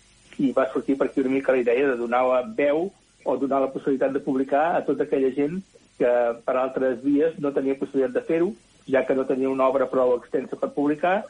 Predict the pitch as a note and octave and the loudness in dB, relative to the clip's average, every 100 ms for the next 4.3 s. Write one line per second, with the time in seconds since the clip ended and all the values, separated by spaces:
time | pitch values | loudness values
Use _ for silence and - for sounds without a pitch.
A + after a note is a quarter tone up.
0 | - _ _ D3+ C3+ D3+ C3+ C3+ C3+ C3 | -16 _ _ -2 0 0 -2 2 0 2
1 | C3+ C3+ B2+ C3 C3 C#3+ B2+ B2 C3+ C#3 | 0 -2 0 0 2 0 -2 -2 0 2
2 | E3+ G3 D3 C#3+ C#3+ C#3 C#3 C#3 C3 B2+ | 2 2 0 0 0 0 2 0 -4 -2
3 | D3 F3+ A3 - _ _ C3+ - C3 C3 | 0 0 -4 -14 _ _ -4 0 -2 0
4 | C3 C3 C3 | 0 0 0